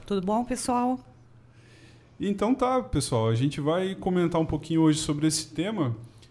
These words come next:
Speaker 2: E pra gente começar a falar sobre empreendedorismo, eu queria, é, abrir com uma pergunta, né?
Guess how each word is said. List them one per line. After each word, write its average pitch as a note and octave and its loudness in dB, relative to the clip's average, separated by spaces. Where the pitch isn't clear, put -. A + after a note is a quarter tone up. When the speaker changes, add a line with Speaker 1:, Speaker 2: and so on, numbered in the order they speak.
Speaker 2:
E C#3 -4
pra F#3 4
gente A3 4
começar G#3 0
a - -2
falar F3+ 0
sobre D3+ -4
empreendedorismo, C#3+ -2
eu C3 -4
queria, D#3 -4
é, A#2 -2
abrir C3+ -2
com A3 -8
uma A#3 -4
pergunta, C3 -4
né? B2 -8